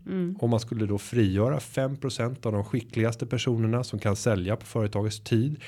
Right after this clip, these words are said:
Speaker 2: till att vara ute och bearbeta fler kunder.
Speaker 1: Mm.
Speaker 2: Ja, då kanske man till och med skulle kunna öka, att man tittar på effektiviteten i leveransen. Om du kan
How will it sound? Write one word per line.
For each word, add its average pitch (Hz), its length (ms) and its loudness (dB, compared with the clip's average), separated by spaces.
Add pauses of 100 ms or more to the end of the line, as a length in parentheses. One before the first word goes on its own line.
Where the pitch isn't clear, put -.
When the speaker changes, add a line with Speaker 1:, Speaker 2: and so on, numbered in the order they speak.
(220)
Speaker 2:
till 123 240 2
att 101 140 0
vara 104 120 2
ute 95 480 0
och 101 160 -4
bearbeta 90 600 0
fler 92 300 -4
kunder. 107 680 0
Speaker 1:
Mm. 180 260 -4 (260)
Speaker 2:
Ja, 98 340 0
då 98 100 -2
kanske 113 280 -4
man 147 100 -2
till 107 120 0
och 101 60 -2
med 92 100 -2
skulle 98 200 -6
kunna 87 320 -4
öka, 113 220 -4
att 123 300 -2
man 117 100 2
tittar 113 300 0
på 95 220 0 (600)
effektiviteten 104 800 -2
i 90 100 -2
leveransen. 92 720 0 (840)
Om 117 140 4
du 113 80 6
kan 117 120 2